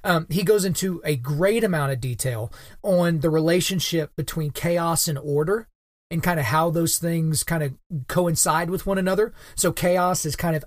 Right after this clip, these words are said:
unexplored territory in your brain or in society, and order is kind of explored territory.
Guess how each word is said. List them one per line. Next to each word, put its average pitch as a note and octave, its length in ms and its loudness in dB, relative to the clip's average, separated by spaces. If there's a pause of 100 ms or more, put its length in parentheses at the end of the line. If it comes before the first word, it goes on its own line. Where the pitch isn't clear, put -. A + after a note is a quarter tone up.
unexplored E3+ 720 0
territory E3 580 0
in D3+ 80 -2
your D3+ 100 0
brain D3+ 320 -2
or D#3 120 -4
in D3 80 -4
society, D3 580 -4 (240)
and E3+ 180 0
order E3+ 440 2
is D3 160 -2
kind E3 160 2
of C3+ 40 -2
explored E3 640 0
territory. F3 640 -2